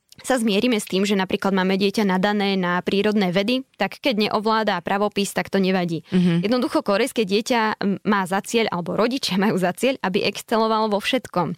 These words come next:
Speaker 1: To znamená, že prakticky každé dieťa chodí na doučovanie, tie doučovania končia o deviatej večer,
Speaker 2: Čo
Speaker 1: o
Speaker 2: si?
Speaker 1: desiatej večer a dokonca to musela až vláda uzákoniť,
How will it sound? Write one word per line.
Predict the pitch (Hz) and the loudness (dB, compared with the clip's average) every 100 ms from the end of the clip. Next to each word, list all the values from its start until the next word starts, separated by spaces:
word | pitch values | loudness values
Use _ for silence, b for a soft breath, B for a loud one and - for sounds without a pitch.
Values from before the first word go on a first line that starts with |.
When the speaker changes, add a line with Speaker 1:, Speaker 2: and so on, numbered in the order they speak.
| B B B B B B - | B B B B B B -2
Speaker 1:
To | 240 | 0
znamená, | 294 330 370 | 2 2 2
že | 294 | 0
prakticky | - 208 330 339 240 | -2 -4 -4 -4 -6
každé | - 233 349 370 | -2 0 2 0
dieťa | 208 202 233 | 0 0 0
chodí | 254 254 277 | 0 0 2
na | 208 | 0
doučovanie, | 175 156 214 269 262 254 294 302 302 _ | 0 0 0 0 0 2 2 0 -4 _
tie | 226 | 0
doučovania | 196 214 240 220 226 208 | 2 0 0 0 2 0
končia | 190 185 156 135 - | -2 -2 -4 -8 -4
o | 185 | -2
deviatej | 175 170 175 180 | 0 -2 -2 0
večer, | 190 - 185 | 0 2 0
Speaker 2:
Čo | - 208 | 2 0
Speaker 1:
o | |
Speaker 2:
si? | 220 | 0
Speaker 1:
desiatej | 220 180 160 196 | -2 0 0 0
večer | 175 202 240 202 B B B | -2 -2 -2 -4 B B B
a | - 180 | -4 0
dokonca | 311 349 339 - 214 247 320 | 0 0 -2 0 0 2 0
to | 226 214 196 | 0 0 0
musela | 202 - 302 277 254 | -2 0 0 2 0
až | - 202 - 226 | -2 -4 -2 0
vláda | 190 220 247 | 0 0 0
uzákoniť, | - 247 240 311 320 202 190 175 | -2 -2 0 0 0 -2 0 -2